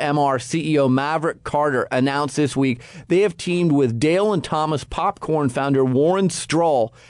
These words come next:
and Marquise Jets partners and co-founder Jesse Eitzer from, to form Pure Brands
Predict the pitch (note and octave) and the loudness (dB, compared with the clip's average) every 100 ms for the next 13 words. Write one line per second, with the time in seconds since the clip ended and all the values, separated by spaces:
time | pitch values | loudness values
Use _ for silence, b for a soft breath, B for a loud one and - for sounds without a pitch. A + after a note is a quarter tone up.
0 | B B D3+ D3 D3+ D3 - A3+ F3+ B2 | B B 2 2 0 -2 -2 -2 0 -2
1 | E3+ F3 - - D#3 C#3 C#3 C3+ B2 b | 0 0 -6 -4 -2 0 0 0 -2 b
2 | b - C#3 B2 D3+ C#3+ D3 C#3+ C3+ B2 | b -2 -2 2 0 0 -2 0 0 -2
3 | b b b _ A#2 E3 F3+ F#3+ F#3+ - | b b b _ 0 0 0 -2 -4 -4
4 | - E3 A3+ - A#2+ - - b b b | -4 -2 -2 -2 -4 -4 -10 b b b
5 | b b - F#3 E3+ E3+ - - - F#3+ | b b -2 0 0 -4 -18 -20 -4 -2
6 | - G#3+ F#3+ - A3 B3 A#3 F#3 D#3 D3 | 2 2 2 -2 0 0 2 0 0 0